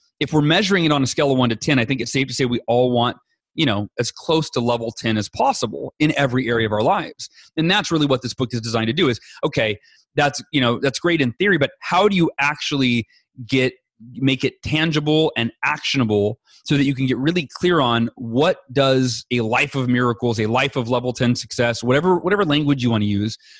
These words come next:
you know, the subtitle of the new book, it really does simplify, kind of explain what it's about, which is the two decisions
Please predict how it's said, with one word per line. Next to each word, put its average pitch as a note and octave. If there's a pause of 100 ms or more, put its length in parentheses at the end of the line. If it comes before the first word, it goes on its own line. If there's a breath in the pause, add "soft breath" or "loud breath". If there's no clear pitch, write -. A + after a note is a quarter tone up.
(160 loud breath)
you C#3
know, B2+
the A#2+
subtitle C#3
of A#2
the A#2+
new A2+
book, B2 (340 soft breath)
it C#3
really D#3+
does B2
simplify, A#2
kind A#2
of G#2+
explain B2+ (380)
what A2+
it's A2+
about, D3
which C3
is A#2+
the A#2+
two F3+
decisions C3